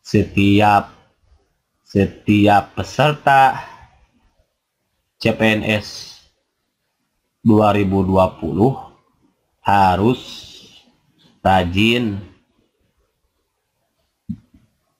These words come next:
belajar, belajar gitu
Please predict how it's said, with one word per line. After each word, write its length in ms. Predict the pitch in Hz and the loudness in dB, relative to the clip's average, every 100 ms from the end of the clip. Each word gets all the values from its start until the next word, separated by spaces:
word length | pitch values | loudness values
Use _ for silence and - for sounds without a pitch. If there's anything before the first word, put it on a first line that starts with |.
| _ | _
belajar, 1040 | - 95 98 95 92 85 98 101 104 95 85 - - _ _ _ _ _ _ _ _ _ _ _ | -2 0 2 2 0 -2 -2 2 0 -2 -10 -16 -20 _ _ _ _ _ _ _ _ _ _ _
belajar 1080 | 95 95 90 85 80 87 85 85 85 82 82 147 | -4 -2 0 -2 -2 -2 2 2 0 -2 -2 0
gitu 240 | 139 120 | 0 2